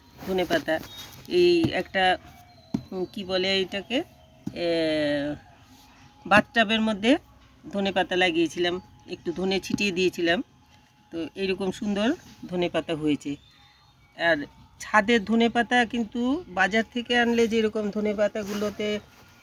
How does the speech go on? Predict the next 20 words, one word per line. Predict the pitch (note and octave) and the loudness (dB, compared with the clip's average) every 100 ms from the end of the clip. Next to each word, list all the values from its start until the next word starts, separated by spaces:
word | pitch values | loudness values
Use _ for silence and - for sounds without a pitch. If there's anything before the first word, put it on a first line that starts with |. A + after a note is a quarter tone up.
| - - F3 | -20 -16 -8
যতটুক, | G#3 G#3 G3 A3 - - - - - - | -6 -6 -6 -6 -8 -16 -20 -20 -20 -16
ও, | G3+ F#3+ F3+ F3 F3 - _ _ _ | -8 -4 -2 -2 -4 -6 _ _ _
সেন্ট | - - G#3+ G#3 - | -8 0 2 2 0
হয়, | G3+ F3 D#3+ - - - - | 0 0 -4 -14 -20 -20 -6
তার | G#3+ - | -6 -4
থেকে | A#3 A#3 | -2 0
অনেক | A3+ A#3 F#3+ - | 2 0 -4 -6
ভালো | G3+ A3 | -2 -2
সেন্ট | G#3 A3 G#3+ A3+ | -2 -4 -4 -4
হয় | A3 | -6
আমাদের | G#3 G#3 G3 G#3 - - - - | -4 -4 -4 -6 -10 -20 -20 -10
ছাদের | G#3 G#3 G#3 | -6 -2 -2
ধনেপাতাতে, | G3 G3+ G3+ G3+ G#3+ G#3 | -2 -2 -4 -6 -6 -6
কেন | G3 G3+ G3+ | -4 -2 -2
রোদ | F#3+ G3+ F#3 | -2 -2 -2
লাগে | F#3+ E3+ F#3 | -2 -2 -4
ভালো, | F3+ F3 E3+ - - - - - - | -4 -4 -6 -8 -20 -20 -20 -20 -12
ও, | E3+ D#3+ D3+ - - - - | -6 -4 -4 -8 -20 -20 -8
ওই | F#3 | -4
জন্য। | E3 F3 | -2 0